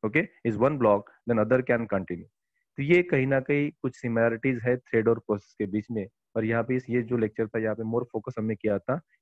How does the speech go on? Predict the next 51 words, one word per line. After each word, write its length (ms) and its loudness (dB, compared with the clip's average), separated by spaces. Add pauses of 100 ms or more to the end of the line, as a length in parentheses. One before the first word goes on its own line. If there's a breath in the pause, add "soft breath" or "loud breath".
(140)
differences 560 2
between 360 -4
the 140 -2
thread 300 -2
and 140 -2
process, 380 -6 (100)
guys। 240 0
तो 60 -6
हमने 220 -4
कहाँ 240 -6
पर 140 -14
कहीं 180 -4
ना 100 -4
कहीं 180 -6 (400)
दस, 180 0 (140)
अ, 180 2
दस, 260 0 (200)
दस, 240 0
पन्द्रह 240 0
कहीं 180 -2
ना 100 -2
कहीं 100 -2
differences 400 -4
हमने 220 -12
यहाँ 120 -8
पर 120 -20
देखे 260 -4
हैं। 120 -4
तो 340 -6
I 80 2
hope 260 2
कि 60 2
आपको 260 2
ये 60 6
differences 580 -2
भी 80 -2
समझे, 360 -4
समझ 260 -6
गए 80 -4
होंगे। 220 -2 (420 soft breath)
तो 60 4
इसके 240 0
बाद 220 4
के 100 0
lecture 260 4
में 120 2
हम 80 2
कहीं 140 2
ना 80 0
कहीं 160 2
user 220 4